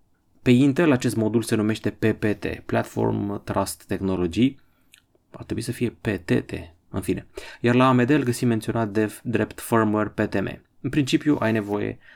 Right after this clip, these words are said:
de activarea sa pentru extra securitate și pentru suportul T P M doi zero. Există și suport T P M unu doi, dar Microsoft a făcut o actualizare recent ca să fie treburile mai sigure.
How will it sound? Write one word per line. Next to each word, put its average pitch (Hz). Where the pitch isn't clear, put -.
de 92
activarea 92
sa 110
pentru 98
extra -
securitate 98
și 127
pentru 104
suportul 104
T -
P -
M 87
doi 92
zero. -
Există 127
și 123
suport 127
T -
P 127
M 123
unu 135
doi, 127
dar 104
Microsoft 117
a 127
făcut 117
o 120
actualizare 104
recent 98
ca 98
să 101
fie 95
treburile 92
mai 92
sigure. -